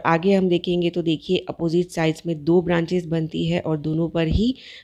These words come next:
फ्लावर बड्स आपको देखने मिलेंगे। तो एक ब्रांच पर आपको ढेर सारे फ्लावर्स देखने मिलेंगे। तो जब इनके फ्लावर्स आप एक साथ खिलते हैं तो बहुत ही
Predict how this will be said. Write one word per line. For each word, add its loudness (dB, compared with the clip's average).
फ्लावर 4
बड्स 2
आपको -4
देखने -2
मिलेंगे। 0
तो -2
एक 0
ब्रांच 0
पर -2
आपको -2
ढेर 2
सारे 0
फ्लावर्स 0
देखने -4
मिलेंगे। 2
तो 6
जब 2
इनके -2
फ्लावर्स -2
आप -4
एक -2
साथ -2
खिलते -2
हैं 2
तो -6
बहुत -2
ही 0